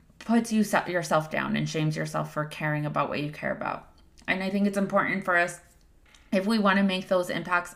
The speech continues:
on the other worlds and on the other countries and help others c-, up level as well, we need to go through the process, and we need to be in our best shape,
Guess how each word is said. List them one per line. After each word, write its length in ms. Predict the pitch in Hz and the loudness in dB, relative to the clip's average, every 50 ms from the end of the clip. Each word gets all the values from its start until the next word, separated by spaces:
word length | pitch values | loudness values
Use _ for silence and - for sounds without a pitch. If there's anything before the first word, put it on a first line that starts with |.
| - - | -4 0
on 200 | 175 190 214 214 | 2 4 4 4
the 140 | 202 - | 4 2
other 220 | 175 175 170 160 160 | 0 -2 -2 -4 -4
worlds 600 | 156 151 151 147 147 147 185 233 233 - - - | -4 -4 -2 0 0 0 0 -2 -6 -10 -10 -8
and 160 | 208 185 170 | -6 -2 0
on 180 | 165 170 165 165 | 2 2 2 2
the 260 | 160 160 160 156 156 - - - - - - - - - | 2 2 2 0 -2 -4 -10 -18 -18 -20 -20 -20 -4 0
other 480 | - 196 185 185 185 185 180 175 156 156 - | 4 6 6 8 8 8 6 4 4 0 -2
countries 520 | - 190 180 - 185 180 185 196 208 196 | -2 -2 -2 -2 -2 0 0 0 2 2
and 480 | 151 113 170 180 175 170 170 165 - - - | 2 2 2 0 -4 -6 -6 -8 -8 -10 -10
help 340 | - - - 196 196 196 - - | -6 0 2 2 2 2 2 2
others 420 | 175 175 170 180 175 170 170 - | 2 4 4 2 2 0 -2 -6
c-, 140 | - - - - - - | -10 -12 -12 -10 -2 2
up 160 | 160 175 - | 2 2 4
level 320 | 170 175 170 160 170 165 160 | 4 4 4 4 4 2 2
as 160 | 160 156 175 | 0 2 2
well, 480 | 214 226 220 190 170 165 - - - - | 4 6 6 6 4 4 2 0 -4 -4
we 140 | - 190 190 | -4 0 2
need 160 | 196 202 202 | 2 2 2
to 80 | 196 | 2
go 160 | 190 185 180 175 | 2 0 -2 -2
through 180 | 156 180 180 | -4 -6 -6
the 80 | 170 160 | -6 -6
process, 600 | 156 - 180 170 175 170 - 175 170 165 160 - - | -2 0 2 2 2 2 0 -2 -2 -2 -4 -8 -8
and 140 | - 165 165 | -8 -6 -6
we 120 | 165 175 185 | -6 -6 -6
need 200 | 185 185 185 160 | -6 -6 -6 -8
to 460 | - - 180 175 175 170 170 - - - 160 | -8 -8 -6 -4 -4 -4 -4 -6 -8 -8 -6
be 260 | 156 185 185 190 190 | -6 -4 -2 -4 -4
in 220 | - - 170 170 | -4 -4 -4 -4
our 220 | 170 - 165 170 165 | -2 0 0 0 0
best 320 | 160 165 160 156 156 - | 0 -2 -2 -4 -6 -8
shape, 320 | - 156 151 151 151 151 | -6 -6 -4 -4 -6 -8